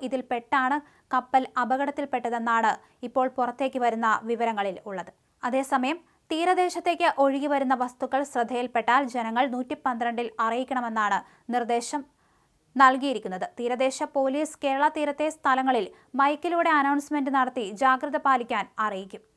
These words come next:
വിഴിഞ്ഞത്തു നിന്ന് ഇന്നലെ വൈകിട്ട് കൊച്ചിയിലേക്ക് പോയ എം എസ് സി എൽസ ത്രീ എന്ന കപ്പലാണ്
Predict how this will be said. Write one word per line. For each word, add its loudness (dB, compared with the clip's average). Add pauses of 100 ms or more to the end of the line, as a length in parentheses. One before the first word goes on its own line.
(500)
വിഴിഞ്ഞത്തു 0
നിന്ന് 0
ഇന്നലെ 0
വൈകിട്ട് 0
കൊച്ചിയിലേക്ക് -2
പോയ 2 (320)
എം -2
എസ് -4
സി -4
എൽസ -2 (240)
ത്രീ -2
എന്ന 0 (100)
കപ്പലാണ് 2